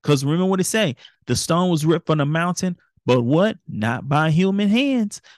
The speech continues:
God threw a stone at that feet, at the feet of that, and it all broke apart, and the whole statue fell, fell down into little bits and pieces. There was really nothing left of it. So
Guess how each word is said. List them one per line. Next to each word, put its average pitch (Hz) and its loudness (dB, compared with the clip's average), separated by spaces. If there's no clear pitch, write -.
God 143 2
threw 190 0
a 185 0
stone 202 0
at 160 2
that 180 0
feet, 226 -4
at 135 0
the 139 -2
feet 226 -2
of 175 0
that, 117 0
and 117 2
it 107 -2
all 156 2
broke 139 -4
apart, 123 -8
and 117 -6
the 113 -8
whole 127 -2
statue 135 -4
fell, 110 -2
fell 127 4
down 104 -4
into 127 0
little 131 4
bits 147 -2
and 143 -2
pieces. 127 -2
There 127 -2
was 120 -2
really 113 -2
nothing 120 -2
left 113 -2
of 85 -8
it. - -20
So 139 0